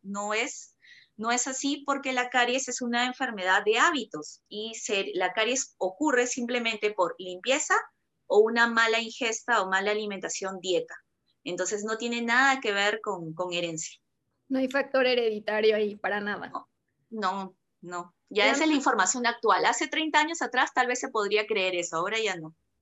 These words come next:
Speaker 2: Una de las más controversiales, que la caries se contagia.
Speaker 1: Eso tú sabes que acá,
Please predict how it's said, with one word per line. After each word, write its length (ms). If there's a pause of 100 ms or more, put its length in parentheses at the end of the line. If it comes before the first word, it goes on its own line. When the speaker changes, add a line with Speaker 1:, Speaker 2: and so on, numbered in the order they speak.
(680)
Speaker 2:
Una 300
de 80
las 140
más 240
controversiales, 1080 (140)
que 300
la 180
caries 320
se 140
contagia. 520 (1300)
Speaker 1:
Eso 300
tú 100
sabes 280
que 120
acá, 500